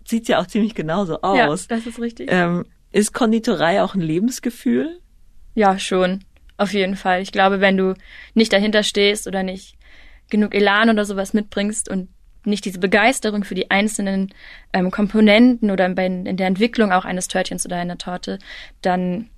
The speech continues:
Speaker 2: ist das nicht so ganz dein Ding.
Speaker 1: Mhm.
Speaker 2: Also du musst schon dafür leben. Und ich weiß nicht, ab und zu liegt's ja dann auch bei vielen, die dann so sagen, "Oh ja, nee, du musst ja dann auch wieder so früh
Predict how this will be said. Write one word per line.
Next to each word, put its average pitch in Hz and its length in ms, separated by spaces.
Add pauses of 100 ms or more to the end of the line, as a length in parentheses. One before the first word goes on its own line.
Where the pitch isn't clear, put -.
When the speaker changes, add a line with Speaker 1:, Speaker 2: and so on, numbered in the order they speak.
(880)
Speaker 2:
ist 190 220
das 175 140
nicht 180 160
so 175 80
ganz 170 240
dein 165 240
Ding. 165 340 (300)
Speaker 1:
Mhm. 180 240
Speaker 2:
Also 175 280
du 180 100
musst 185 220
schon 190 120
dafür 175 260
leben. 170 360 (500)
Und 175 680 (400)
ich - 140
weiß 185 200
nicht, - 160
ab 190 100
und 196 100
zu 196 120
liegt's 190 160
ja 185 80
dann 180 160
auch 175 120 (300)
bei 175 140
vielen, 196 320
die 180 40
dann 180 160
so 175 60
sagen, 175 220
"Oh 180 40
ja, 196 180
nee, 233 320 (360)
du 208 80
musst 196 200
ja 214 60
dann 202 120
auch 202 80
wieder 208 160
so 196 100
früh - 160